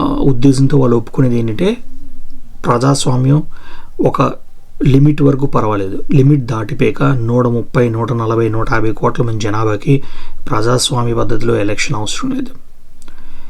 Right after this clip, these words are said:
మనకి అధ్యక్ష తరహా ఎన్నిక జరగడం చాలా అవసరం. అది రాష్ట్రాల్లోని, కేంద్రంలోని. మనం ఎవరు ప్రధానమంత్రి కావాలనుకుంటున్నాం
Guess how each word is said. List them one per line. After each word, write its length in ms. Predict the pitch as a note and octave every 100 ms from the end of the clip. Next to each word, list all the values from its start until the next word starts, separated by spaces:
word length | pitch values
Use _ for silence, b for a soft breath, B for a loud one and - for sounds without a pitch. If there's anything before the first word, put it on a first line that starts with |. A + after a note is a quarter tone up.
| b b -
మనకి 400 | C#3 A#2+ C#3 -
అధ్యక్ష 460 | B2 A#2 A2+ D3 -
తరహా 360 | C#3+ C3 - B2+
ఎన్నిక 340 | A2+ A2+ -
జరగడం 500 | - G#2 G#2+ A2 G#2+ - A2+
చాలా 260 | G#2+ G#2+
అవసరం. 440 | G#2+ A2+ - D3 - - - - -
అది 120 | - -
రాష్ట్రాల్లోని, 800 | C3+ B2 - D3+ B2 A#2+ A#2+ C3+
కేంద్రంలోని. 840 | C#3+ - A#2 A#2 A#2 A2+ G#2+ G#2 - B B B B B -
మనం 340 | A#2+ B2+ C#3+
ఎవరు 560 | C3 A2+ A#2 B2 D#3 E3+
ప్రధానమంత్రి 720 | C#3+ C3 C3+ C#3 C3+ B2+ C#3
కావాలనుకుంటున్నాం 1040 | - B2 B2 A#2+ A2+ G#2+ B2+ - - A#2